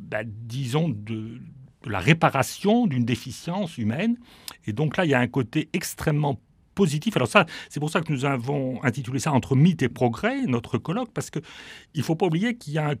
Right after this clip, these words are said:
côté très positif, qui est le progrès et l'aide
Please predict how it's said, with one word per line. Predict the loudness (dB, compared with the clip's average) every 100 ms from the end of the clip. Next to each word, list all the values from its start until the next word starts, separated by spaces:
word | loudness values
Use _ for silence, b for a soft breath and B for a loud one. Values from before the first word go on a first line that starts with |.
| _
côté | -2 -2 _ _ _ _ _ _ 0 0
très | 2 0
positif, | 4 4 2 -2 -2
qui | 0
est | 0
le | -2
progrès | -2 -4 -2 0 0 0
et | 2
l'aide | 2 4 2 0 -4 -8